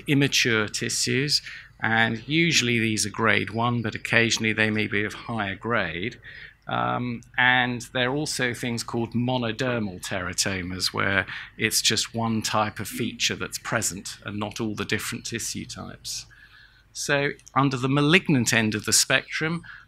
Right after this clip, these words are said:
I like to think of them as dysgerminomas or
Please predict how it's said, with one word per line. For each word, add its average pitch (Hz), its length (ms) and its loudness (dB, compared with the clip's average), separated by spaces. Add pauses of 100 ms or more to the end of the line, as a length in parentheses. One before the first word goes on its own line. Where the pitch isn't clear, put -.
I 123 100 2
like 135 280 8
to 123 100 -2
think 143 280 -2
of 120 120 -8
them 120 160 0
as 107 140 -2
dysgerminomas 127 1300 2 (480)
or 180 440 0